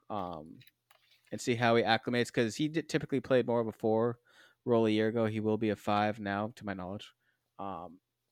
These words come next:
so see how he acclimates to that. Um,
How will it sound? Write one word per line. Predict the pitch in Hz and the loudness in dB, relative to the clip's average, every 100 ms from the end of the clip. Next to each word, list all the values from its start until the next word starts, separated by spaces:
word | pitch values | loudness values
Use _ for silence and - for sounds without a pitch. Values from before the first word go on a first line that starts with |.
| _ _ _ | _ _ _
so | - 123 | -10 -6
see | 110 - 120 | -4 -2 -2
how | 107 113 | -2 -4
he | 107 | -2
acclimates | 104 - 113 104 - | -4 -6 -10 -10 -10
to | |
that. | 107 104 107 - - _ _ _ _ _ - 110 | -4 -2 -4 -8 -20 _ _ _ _ _ -6 -2
Um, | 117 120 120 120 117 | 0 0 0 -2 -6